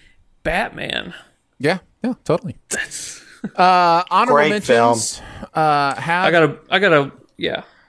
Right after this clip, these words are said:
Speaker 2: I have a few. I just have a couple, so I'll do mine, uh, first. I
Speaker 3: String
Speaker 2: wanted to
Speaker 3: off.
Speaker 2: mention Michael Jackson's This Is It, uh,
Speaker 3: Yeah,
Speaker 2: as one of
Speaker 3: thank
Speaker 2: my
Speaker 3: you.
Speaker 2: honorable mentions. This is a really good concert, Doc,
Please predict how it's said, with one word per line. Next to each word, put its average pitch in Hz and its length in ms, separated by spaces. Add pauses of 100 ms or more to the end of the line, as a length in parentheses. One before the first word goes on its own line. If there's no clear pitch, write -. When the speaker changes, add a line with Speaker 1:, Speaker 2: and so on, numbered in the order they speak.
Speaker 2:
I 160 60
have 226 160
a - 40
few. 120 460
I 180 160
just 214 160
have 117 120
a 107 40
couple, 101 240
so 135 140
I'll 139 80
do 147 140
mine, 104 360
uh, 92 240
first. - 340
I 160 40
Speaker 3:
String 262 120
Speaker 2:
wanted 320 180
to - 40
Speaker 3:
off. 143 40
Speaker 2:
mention 131 280
Michael 143 240
Jackson's 120 560
This 104 220
Is 90 120
It, 90 300 (480)
uh, 95 340
Speaker 3:
Yeah, 127 220
Speaker 2:
as 95 100
one - 140
of 107 80
Speaker 3:
thank - 20
Speaker 2:
my 107 100
Speaker 3:
you. 95 40 (100)
Speaker 2:
honorable 104 320
mentions. 98 460
This 247 160
is 320 80
a 190 80
really 131 540
good 110 260
concert, 110 440
Doc, 147 340